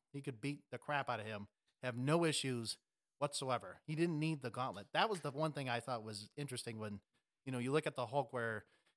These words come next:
you know, yes, it's all gamma radiation, it's all this and that, and, like, you know, the more you hit him,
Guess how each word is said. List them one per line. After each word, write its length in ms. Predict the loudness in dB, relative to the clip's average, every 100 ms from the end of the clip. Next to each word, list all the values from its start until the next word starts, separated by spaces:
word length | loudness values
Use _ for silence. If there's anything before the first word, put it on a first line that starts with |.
| -8
you 100 | -2
know, 280 | -2 -2 -6 _ _ _ -4
yes, 240 | -2 -2
it's 140 | 0
all 140 | 2 2
gamma 240 | -2 -2 -2
radiation, 540 | -2 -2 -2 -2 -4
it's 140 | -2
all 100 | -2 -2
this 160 | -4
and 100 | -4
that, 120 | -2
and, 100 | -2
like, 180 | -6 -8 -8
you 100 | -8
know, 180 | -8 -10 -8
the 80 | -2
more 200 | 2 2
you 120 | 0
hit 160 | 0 0
him, 300 | 0 -2